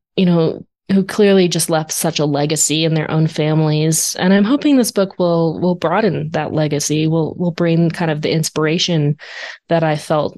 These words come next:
learning about them to a much wider group of people. Um, I did go up and, and meet Lois Jotter's son, um, and had a long conversation with him. Gosh, I don't know, Carolyn, should I give it away? It's, <laughs> it's one of my favorite parts of the book.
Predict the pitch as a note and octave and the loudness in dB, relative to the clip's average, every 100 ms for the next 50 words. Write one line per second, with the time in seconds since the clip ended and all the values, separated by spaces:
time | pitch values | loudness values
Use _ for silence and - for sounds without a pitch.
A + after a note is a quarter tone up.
0 | - F3 F3 D#3 C#3+ C#3+ C#3+ D3 D3 D#3+ | -4 0 2 2 0 -2 -2 -2 0 0
1 | D3+ D#3 D3+ - - A#2 D3+ D#3+ D#3 D#3 | 0 0 -2 -6 -4 -2 0 -2 -2 -4
2 | D3+ - E3+ D#3+ D3 D3 D3+ - - - | -6 -4 -4 -2 0 -2 -4 -12 -20 -20
3 | - - E3+ E3+ E3+ E3+ G3 F#3+ A3 G3+ | -20 -4 0 2 2 2 -2 2 2 2
4 | - F#3+ F#3+ F3+ F#3+ F3+ F3 - F3 F3+ | 0 2 4 2 2 2 0 0 2 4
5 | - F3 E3+ D#3+ F3 E3 E3 - F#3+ E3 | 2 0 0 0 -2 0 0 0 0 0
6 | F3+ G3+ G#3 - - - F3+ F3 E3+ E3 | 2 2 0 -6 -6 -2 0 2 2 0
7 | - - F3+ E3+ E3+ E3 F3 E3+ E3+ E3+ | -4 -4 0 2 2 2 2 2 0 0
8 | E3+ E3 E3 D#3 - E3 E3 - E3 E3 | 0 0 0 -2 0 0 0 0 2 2
9 | E3 - - - - - _ _ _ _ | 0 -4 -16 -16 -18 -20 _ _ _ _
10 | - F3+ E3+ F#3 G3+ A3 G3+ F3+ F#3 F3+ | -4 -2 0 2 4 6 6 6 4 4
11 | F3 E3 - - F#3+ F3+ F#3 G#3 G#3+ G#3 | 2 0 -6 -2 2 4 4 4 2 2
12 | A#3 B3 G#3+ F3+ F#3+ G3+ G#3 F3+ G#3 - | 4 4 4 4 2 2 0 2 0 2
13 | G#3 - A3 A3 - G#3 E3 G3 F3 F3+ | 0 2 -2 -2 -4 -2 0 0 0 0
14 | E3+ F3+ F3 E3+ - E3+ E3+ E3+ F#3+ - | 0 -2 -2 -2 0 -2 0 0 0 -2